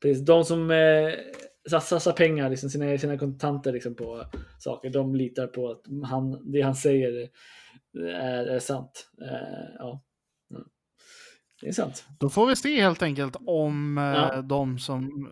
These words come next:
Speaker 2: satsade på att det f-, blir en förlängning vinner några pengar.
Speaker 1: Ja, exakt. Men det
Speaker 2: Årsskift-
Speaker 1: blir, det blir, det finns, det, <laughs> exakt. Man kanske ska lägga, lägga någonting på det <laughs> så man vinner någonting kanske om man,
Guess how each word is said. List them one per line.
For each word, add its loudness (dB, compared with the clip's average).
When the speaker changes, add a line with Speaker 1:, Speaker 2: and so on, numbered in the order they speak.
Speaker 2:
satsade -6
på -6
att -8
det -8
f-, -8
blir -4
en -4
förlängning -6
vinner -6
några -8
pengar. -6
Speaker 1:
Ja, 12
exakt. 4
Men 0
det 2
Speaker 2:
Årsskift- 4
Speaker 1:
blir, 4
det 4
blir, 4
det 4
finns, 2
det, 6
<laughs> 2
exakt. 2
Man -10
kanske -2
ska 2
lägga, 4
lägga 8
någonting -2
på -6
det -2
<laughs> -
så -2
man 4
vinner 2
någonting -4
kanske -6
om -6
man, -10